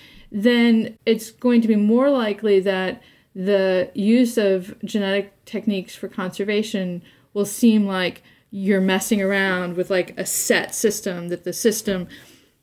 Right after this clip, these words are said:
has a way that it needs to be, that, you know, in the, in the past, D N A was presented as though it was, like, a blueprint. And now I don't think we think of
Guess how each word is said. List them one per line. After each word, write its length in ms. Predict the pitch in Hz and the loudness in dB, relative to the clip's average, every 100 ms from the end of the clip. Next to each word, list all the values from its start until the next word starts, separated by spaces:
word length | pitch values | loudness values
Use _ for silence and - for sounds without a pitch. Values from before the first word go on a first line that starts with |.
| - | -10
has 280 | - 208 202 | -2 0 2
a 60 | 202 | 2
way 240 | 196 196 | 4 2
that 140 | 185 180 | 4 2
it 140 | - | 0
needs 300 | 190 170 - | -4 -4 -8
to 80 | 196 | 0
be, 300 | 277 254 233 | 4 6 4
that, 360 | 185 - - | 4 0 0
you 100 | - | 2
know, 200 | 208 185 | 2 2
in 80 | 180 | -2
the, 220 | 180 - | -2 0
in 80 | 202 | 0
the 60 | 180 | 0
past, 480 | - 202 185 - 190 | -2 -4 -4 -6 -4
D 160 | 202 | -2
N 100 | 190 | -2
A 340 | 180 180 180 175 - - _ | -2 -2 -4 -6 -14 -20 _
was 320 | 190 175 180 - | -2 0 0 -2
presented 580 | - 226 202 185 180 | 0 2 2 0 0
as 240 | 170 175 170 | 0 -2 -2
though 200 | 175 165 | -2 0
it 80 | 165 | 0
was, 180 | 175 | -2
like, 260 | 165 156 - - | -2 -6 -8 -10
a 80 | 180 | -10
blueprint. 800 | 151 196 202 - 180 - - - _ _ - | -2 -2 -2 -4 -8 -8 -10 -18 _ _ -10
And 220 | 196 190 | -2 0
now 320 | 196 190 190 | 0 0 -2
I 140 | 180 180 | -2 -2
don't 200 | 175 - | -2 -4
think 220 | 196 180 | -6 0
we 180 | 180 175 | 0 0
think 400 | 170 - 208 208 | -2 -4 -2 0
of 320 | 190 175 170 | 0 0 -4